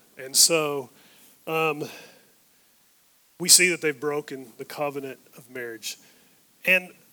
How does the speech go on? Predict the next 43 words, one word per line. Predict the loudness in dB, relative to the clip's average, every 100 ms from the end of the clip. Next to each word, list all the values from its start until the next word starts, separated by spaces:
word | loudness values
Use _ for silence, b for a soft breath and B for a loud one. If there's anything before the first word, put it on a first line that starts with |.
| _ _ _ -8
what | -6
is | -6 -8
that? | -12 -14 -18 -20 B B B B B _ _
Okay, | -4 0 0
and | -2 -2
we're | -2
gonna | -2 -2
talk | -4 -4 -6
through | -6 -6 -6
this. | -2 0 0 -6 -10
What | -8
is | -6 -8
it | -10
about | -10 -10
divorce? | -12 -16 -12 -10 -10 -12 B -12
We're | -2
also | -2 -2
gonna | -8
talk | -8 -8 -8
about | -8 -8 -8
that | -14 -20 -20 _ -6
we're | 0
all | 2
sinners | 2 0 -4 -4 -4 B B B -16
and | -14 -6
that | -6 -4
how | -4
do | -4
we | -6
minister | -6 -4 -4 -4 -12
to | -12
those | -10 -12 -4 -4 -4 -16 -18
who | -16
are | -14
divorced, | -18 -20 -20 -20
okay? | -14 -14 -14 -18 _ _ _ b b b b b _
But | -2 -2 -12
first | -18 -2 0 0
we're | -2
gonna | 0
start, | 2 2 2
what, | 6 6 8
why, | 6 8 6